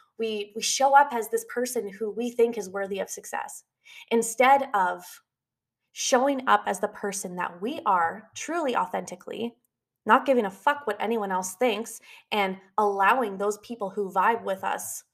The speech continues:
on a real level to come into our business because they're attracted to who we are, because they're attracted to our authenticity and how we put ourselves out there in such a real way. It's massive.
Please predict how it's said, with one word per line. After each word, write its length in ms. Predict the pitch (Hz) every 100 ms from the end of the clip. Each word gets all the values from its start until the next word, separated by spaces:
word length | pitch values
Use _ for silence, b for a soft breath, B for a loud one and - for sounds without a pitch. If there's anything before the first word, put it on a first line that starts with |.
| -
on 120 | 208
a 80 | 190
real 320 | 190 220 190
level 360 | 196 202 185
to 120 | - -
come 200 | 202 190
into 200 | 185 185
our 100 | 180
business 520 | 190 185 - - - _ _ _ _ _ _ _ _ _ _ _ _ _ _ _ _ _ _ _ _ _
because 300 | - 220 226
they're 140 | 202 202
attracted 400 | 196 196 196 208
to 80 | 196
who 200 | - 208
we 160 | 190
are, 200 | 190 - -
because 240 | 208 208
they're 160 | 208 196
attracted 540 | 190 - 190 196 202
to 220 | - 202
our 160 | 196 190
authenticity 800 | 185 180 180 - 190 196 180 -
and 120 | 185
how 240 | 175 185
we 240 | 185 180 175 B B -
put 180 | 220
ourselves 480 | - 190 185 196 180 190
out 140 | 185
there 140 | 196
in 140 | 190 185
such 200 | 185 190
a 80 | 180
real 640 | 180 185 180 175 180 _ _ _ _ _
way. 320 | - - - - _ _ _ _ _ _ _ _ _ _ _ _ _ _ _ _ _ _ _ _ _ -
It's 140 | 202 196
massive. 720 | 185 - - - - -